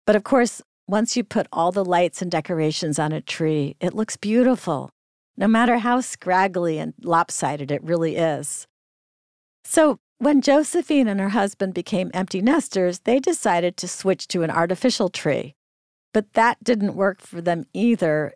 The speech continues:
even though it was theoretically perfect. So they switched back to real trees again, despite the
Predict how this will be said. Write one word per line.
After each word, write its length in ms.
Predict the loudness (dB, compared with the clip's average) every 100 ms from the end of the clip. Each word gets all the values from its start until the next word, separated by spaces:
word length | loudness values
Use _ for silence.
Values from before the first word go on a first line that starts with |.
| _
even 400 | -2 2 6 6
though 420 | 6 4 2 2 0
it 160 | -2
was 140 | -4 -4
theoretically 640 | 0 0 0 -2 -4 -8
perfect. 500 | -2 -2 -2 -8 -6
So 100 | 0
they 140 | 0
switched 420 | 0 -2 -4 -4 _
back 240 | 0 0 -2
to 140 | -2
real 240 | 2 0
trees 360 | 0 -2 -2 -2
again, 480 | -2 -4 -4 -6 -8 -14 _ _ -4
despite 480 | -4 2 4 4
the 180 | 2 -2